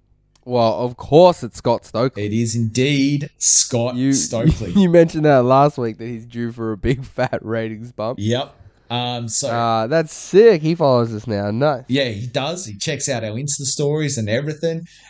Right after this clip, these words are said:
Speaker 2: And, um, yeah, just, I alluded to it that he was having a sick European, and I think, you know, even in the next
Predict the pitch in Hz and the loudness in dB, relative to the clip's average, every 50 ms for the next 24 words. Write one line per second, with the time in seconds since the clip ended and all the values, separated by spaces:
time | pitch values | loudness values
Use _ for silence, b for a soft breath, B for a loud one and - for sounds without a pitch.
0 | B _ - 92 104 110 110 107 110 113 113 110 113 117 110 110 - _ _ _ | B _ -10 -8 -6 -4 -4 -4 -4 -4 -6 -6 -6 -8 -8 -10 -12 _ _ _
1 | _ _ _ _ - 107 127 120 107 95 92 - - 123 123 110 - - - - | _ _ _ _ -12 -10 -8 -8 -8 -10 -12 -10 -6 -4 -4 -4 -4 -4 -6 -6
2 | 110 110 113 110 - - 117 127 131 139 135 127 120 - - 117 117 - - 104 | -6 -4 -4 -4 -6 -6 -4 -4 -2 -2 -2 -4 -4 -4 -4 -4 -4 -6 -6 -4
3 | 104 101 104 104 - 117 113 110 107 101 92 - - - 127 117 - 113 113 110 | -4 -4 -4 -4 -4 -4 -4 -2 -2 -2 0 0 0 0 -2 -2 0 0 0 2
4 | 107 104 104 117 113 107 107 107 104 104 101 101 104 104 - 117 113 95 - 104 | 0 0 0 -2 0 0 0 0 0 -2 -2 -2 -2 -2 -2 -4 -4 -4 -4 -4
5 | 107 101 101 101 110 110 107 101 110 101 104 101 98 101 104 101 104 101 - - | -4 -2 -2 -2 -2 -2 -2 -4 -4 -4 -4 -4 -4 -4 -4 -4 -4 -4 -4 -4
6 | - - - - | -6 -6 -6 -12